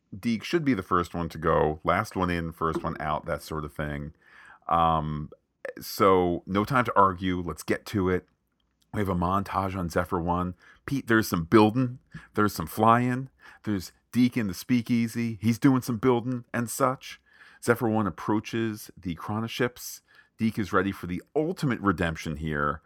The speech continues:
One, two, three, on three. Zephyr One, uh, does it by taking all the ships down. And, uh, in the bar, the power is out. The, the, the remaining shield agents turning to him. So Deke's, uh, the new guy in charge now.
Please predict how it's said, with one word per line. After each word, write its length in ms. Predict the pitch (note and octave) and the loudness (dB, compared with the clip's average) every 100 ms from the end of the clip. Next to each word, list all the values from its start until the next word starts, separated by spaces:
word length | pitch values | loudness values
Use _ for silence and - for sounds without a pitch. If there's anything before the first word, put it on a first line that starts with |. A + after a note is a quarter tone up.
| _ _ | _ _
One, 340 | G2 G#2+ A#2+ | 0 2 2
two, 300 | A#2+ B2 A#2 | -2 0 0
three, 560 | G#2 A#2+ A#2+ A2+ G#2+ G#2+ _ | 0 0 2 2 -2 -6 _
on 240 | G2 B2 B2 | -2 0 0
three. 440 | B2 B2 B2 C3 _ _ - | 0 0 -2 -10 _ _ -4
Zephyr 280 | G#2+ - G2+ | -2 -2 -4
One, 500 | G2 G2 G2 F#2+ - | -4 -4 -6 -8 -12
uh, 140 | E2 C2 D#2 | -16 -16 -2
does 220 | A#2+ B2 | 0 0
it 160 | C3 - | -2 -2
by 120 | F2+ | -8
taking 420 | - - E3 C3+ | -4 -6 -4 -4
all 160 | B2+ A2+ | -6 -6
the 80 | G#2 | -6
ships 320 | G#2+ - - | -8 -8 -4
down. 480 | F#2 F2+ F2+ F2+ F2 _ _ _ _ - | -2 -2 -2 -6 -10 _ _ _ _ -12
And, 380 | F2 F2 E2+ E2+ | -8 -6 -6 -4
uh, 300 | D#2+ D#2+ D2 | -2 -2 -4
in 120 | F#2 | -4
the 40 | |
bar, 300 | E2+ F#2+ F#2+ | 0 4 6
the 60 | E2+ | 4
power 380 | - G2 F#2+ F2+ | 2 2 4 2
is 140 | F2 | 0
out. 320 | F2+ F#2+ F#2 - _ _ _ _ | 0 0 -2 -6 _ _ _ _
The, 300 | E2 D#2 C#2+ - _ D#2 | -8 -6 -8 -14 _ -10
the, 160 | E2 - - | -10 -10 -8
the 180 | D#2 | -6
remaining 480 | D2 D#2 E2 F2+ G2 | -4 -4 -2 0 -2
shield 320 | - G2 F#2+ | -2 -2 -2
agents 340 | F2+ F2+ F#2+ - | -2 -4 -6 -8
turning 280 | - F2+ E2+ | -6 -6 -6
to 80 | |
him. 260 | E2+ F2+ F#2 | -6 -4 -6
So 320 | - F2 E2+ - _ _ _ | -2 -2 -2 -8 _ _ _
Deke's, 340 | C3 C3 - | -2 -2 -2
uh, 280 | B2 A2+ A2+ - _ | 2 2 0 -6 _
the 60 | A2+ | 2
new 180 | C#3 | 4
guy 200 | C3 G#2+ | 4 2
in 60 | F2+ | 2
charge 340 | - E2+ D#2+ | 2 2 2
now. 440 | F2 G#2 B2+ C#3 | 0 -2 -2 -4